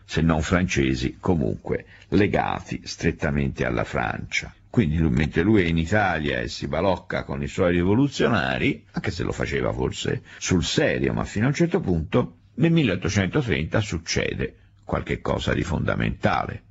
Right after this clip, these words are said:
Le gloriose giornate del luglio, la cacciata del, eh, re, de-, di Carlo decimo, il re Borbone,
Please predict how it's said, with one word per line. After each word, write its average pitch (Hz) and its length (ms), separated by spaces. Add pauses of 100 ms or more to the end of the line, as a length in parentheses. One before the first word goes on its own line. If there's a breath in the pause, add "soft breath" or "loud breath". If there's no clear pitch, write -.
(140)
Le 73 160
gloriose 80 720
giornate 58 640
del 60 180
luglio, 57 600 (160)
la 73 160
cacciata - 1040
del, 64 560
eh, 50 580
re, 64 460
de-, - 300
di - 100
Carlo - 320
decimo, 95 800 (200 soft breath)
il 62 160
re 60 680 (160)
Borbone, 67 960